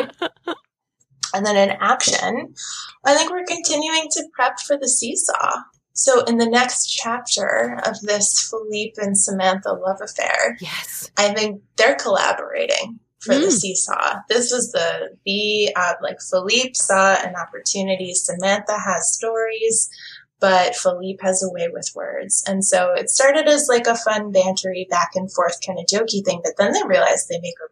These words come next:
Speaker 1: really good team. And so they cobbled together an application, got it into Bob the Blobfish on time,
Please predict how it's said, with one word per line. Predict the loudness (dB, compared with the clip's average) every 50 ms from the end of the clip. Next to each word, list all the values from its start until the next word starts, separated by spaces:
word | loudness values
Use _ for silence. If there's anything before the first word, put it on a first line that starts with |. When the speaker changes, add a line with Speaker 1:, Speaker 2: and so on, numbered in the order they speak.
| -8 -2
Speaker 1:
really | 0 0 0 0
good | -2 -2 -2 -2
team. | -2 -2 -2 -4 -4 -6 -10 -12 -18 -20 -20 _ _ -18 -16 -16 -16 -18 -16 _ 2
And | 2 4 4 2
so | 2 2 4 4 4 4 2 2 2
they | 2 4 4 4 4 2 2 0 -4 -8 _ _ _ _ _ -4
cobbled | 0 2 2 2 2 0 0 0
together | 0 0 2 0 0 0 -2 -2 -2
an | -4 -4
application, | -6 -8 -8 -12 -14 -10 -4 -2 -2 0 0 0 2 2 2 0 0 -4 -10 _ _ _ _ _ -2
got | 0 2 2 0
it | 0 -2
into | -2 -2 -2 -4 -8 -6 -6
Bob | -6 -6 -6 -8 -8 -14
the | -14
Blobfish | -8 -4 -2 0 0 -2 0 2 4 4 4 4 4 4 4 4 2 0 -2
on | -4 -4 -4 -4 -4 -4
time, | -2 0 0 0 2 2 2 2 2 0